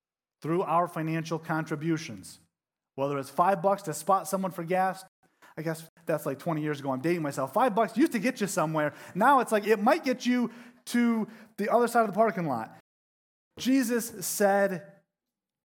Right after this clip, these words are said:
"We will always have the poor with us." You know, in, in the book of Acts, we read about that church then as it's beginning and flourishing.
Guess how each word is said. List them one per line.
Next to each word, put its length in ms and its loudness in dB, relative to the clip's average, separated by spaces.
"We 340 -4
will 100 -2
always 400 0
have 200 -2
the 80 -2
poor 220 0
with 240 -2
us." 160 -6
You 80 0
know, 300 2
in, 280 -4
in 80 -6
the 60 0
book 140 0
of 100 0
Acts, 340 0
we 200 -4
read 280 0
about 360 0
that 200 -2
church 460 -4
then 380 -2
as 180 -4
it's 120 -6
beginning 520 -2
and 120 -4
flourishing. 680 -2